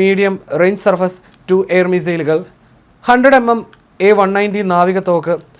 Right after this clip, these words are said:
ടോർപിഡോ ട്യൂബുകൾ, ആന്റി സബ്മറൈൻ റോക്കറ്റ് ലോഞ്ചറുകൾ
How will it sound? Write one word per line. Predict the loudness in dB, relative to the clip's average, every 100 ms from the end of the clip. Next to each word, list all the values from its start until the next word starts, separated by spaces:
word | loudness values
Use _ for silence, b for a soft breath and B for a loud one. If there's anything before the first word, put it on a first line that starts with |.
| b b b b 4
ടോർപിഡോ | 6 6 4 2 2
ട്യൂബുകൾ, | -2 -2 0 -2 -4 -4
ആന്റി | -2 -4 -4
സബ്മറൈൻ | -8 -4 -2 -2 -2
റോക്കറ്റ് | -2 -2 -2 -2
ലോഞ്ചറുകൾ | -2 -4 -6